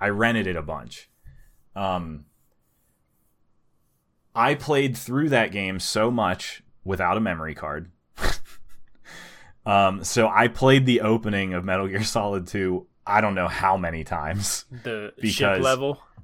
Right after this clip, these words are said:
Speaker 1: the ship level and then into the early parts of, um, Big Shell. I probably would get to Fat Man.
Speaker 2: Yeah.
Speaker 1: Like, and then have to return it or something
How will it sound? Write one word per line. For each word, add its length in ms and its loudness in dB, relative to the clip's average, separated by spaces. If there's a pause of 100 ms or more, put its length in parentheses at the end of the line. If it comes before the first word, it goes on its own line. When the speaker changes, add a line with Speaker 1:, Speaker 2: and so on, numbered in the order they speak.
(200)
Speaker 1:
the 140 2
ship 300 2
level 340 6
and 140 4
then 180 4
into 540 0
the 160 -2
early 320 -2
parts 420 -4
of, 540 -8 (260)
um, 320 -4
Big 240 -6
Shell. 480 -4 (1000)
I 140 8
probably 500 4
would 140 0
get 160 0
to 100 -6
Fat 360 0
Man. 440 -4 (840)
Speaker 2:
Yeah. 360 -2 (420)
Speaker 1:
Like, 420 2 (840)
and 160 2
then 320 0
have 300 2
to 100 -6
return 400 -2
it 200 -4
or 120 -4
something 580 -4